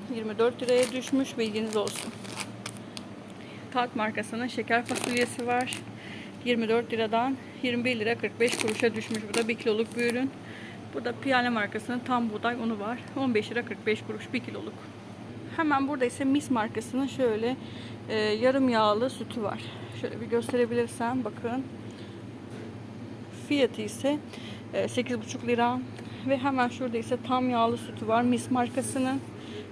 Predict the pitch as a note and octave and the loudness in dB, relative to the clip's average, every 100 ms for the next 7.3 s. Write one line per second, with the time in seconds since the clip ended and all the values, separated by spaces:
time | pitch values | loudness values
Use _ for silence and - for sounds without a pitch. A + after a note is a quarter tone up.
0 | - C4+ A3+ A3+ A3 B3 A3 - A#3 A3+ | 2 4 4 -2 0 4 4 4 0 4
1 | A3+ A3+ G#3 G#3 A#3+ - B3 B3 - B3+ | 4 4 4 4 4 2 -2 -2 0 2
2 | B3+ B3+ B3+ B3+ - - - - - - | 4 4 4 0 -6 -10 -10 -10 -10 -10
3 | - - - - - C#4 B3+ B3+ C4+ C4 | -10 -10 -10 -8 0 4 4 2 4 4
4 | A3 - A3 A#3 C4+ - B3 A#3+ D4 C4+ | 2 0 0 2 0 -2 -6 0 4 4
5 | G#3+ G#3 A3 B3 C4+ A3+ G3+ A#3 A#3 A3+ | 4 0 -2 0 2 4 4 2 0 -4
6 | - C4 C4 C#4 - - B3 A#3+ - A3 | 2 4 4 2 -2 0 2 2 2 0
7 | A3+ C#4 - | 2 -2 -4